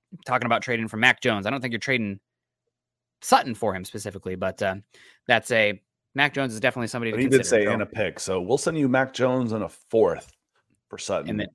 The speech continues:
Speaker 2: Mm, no. Again, when, when, when I've talked about, would you, would you work out quarterback X? Yeah, I would.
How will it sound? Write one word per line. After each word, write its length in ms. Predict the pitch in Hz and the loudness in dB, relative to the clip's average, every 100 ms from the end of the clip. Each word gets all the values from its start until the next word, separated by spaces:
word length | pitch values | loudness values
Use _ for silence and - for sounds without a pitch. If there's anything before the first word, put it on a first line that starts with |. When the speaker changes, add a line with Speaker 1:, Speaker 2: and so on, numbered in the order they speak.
| - | -8
Speaker 2:
Mm, 480 | 123 120 117 101 78 | -4 -2 -2 -2 -6
no. 360 | 80 78 80 - _ _ _ _ _ _ _ | -4 -2 -4 -8 _ _ _ _ _ _ _
Again, 360 | 104 113 101 92 | -6 -2 -2 -2
when, 160 | 123 143 | 0 4
when, 180 | 156 139 | 6 6
when 100 | 143 | 4
I've 140 | 147 | 6
talked 240 | 147 135 131 | 8 8 8
about, 320 | 123 117 113 | 10 10 8
would 180 | 135 123 | 4 4
you, 320 | 135 120 - | 4 2 0
would 180 | 120 127 | 0 0
you 320 | 131 120 101 - _ _ 131 | 0 -2 -4 -14 _ _ 0
work 300 | 120 127 120 | 4 6 8
out 320 | 113 107 - _ _ _ _ | 8 8 2 _ _ _ _
quarterback 500 | - 127 113 117 - | 2 6 8 6 4
X? 400 | 110 95 - - 120 | -2 -4 -6 -10 0
Yeah, 200 | 160 131 | 4 6
I 80 | |
would. 320 | 123 143 95 | 6 4 4